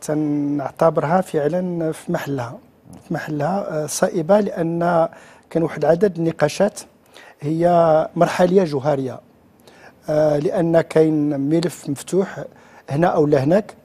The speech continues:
داخل المغرب ولا خارج المغرب، آه، كاين التسابق باش نناقشوه، ولكن تناقشوه بدون أفق،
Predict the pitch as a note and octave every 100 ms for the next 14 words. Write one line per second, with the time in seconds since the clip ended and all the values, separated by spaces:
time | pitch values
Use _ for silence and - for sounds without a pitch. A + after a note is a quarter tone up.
0 | _ _ _ D#3 C3 - E3+ D#3 D3+ D#3
1 | D#3 D3 D3 - D3 C#3+ C#3 E3+ G#3+ -
2 | - - - - E3+ F3 E3+ E3+ - -
3 | G3+ G3+ - F#3+ - F3+ F3+ G3+ D#3 F3
4 | F3+ F3 F3 - - D3 - _ _ _
5 | - - D#3+ F3 - F3+ F#3 F#3 F3 -
6 | A3 F3+ D3+ D#3 G3 C#4+ G#3+ - - -